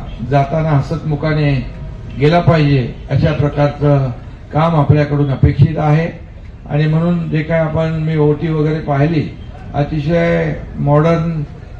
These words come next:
आणि चांगल्या पद्धतीचं नवीन ॲडव्हान्स अशा, अ, मशिनरीज आपण या ठिकाणी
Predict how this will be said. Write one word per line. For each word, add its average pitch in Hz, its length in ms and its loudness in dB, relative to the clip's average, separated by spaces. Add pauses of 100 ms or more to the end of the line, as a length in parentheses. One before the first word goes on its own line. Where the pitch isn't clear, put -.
आणि 156 640 2 (160)
चांगल्या 156 340 0
पद्धतीचं 147 760 -2
नवीन 147 360 0 (720)
ॲडव्हान्स 151 640 4
अशा, 143 640 2 (600)
अ, 131 120 -4
मशिनरीज 156 640 2
आपण 147 300 2
या 143 100 4
ठिकाणी 139 640 2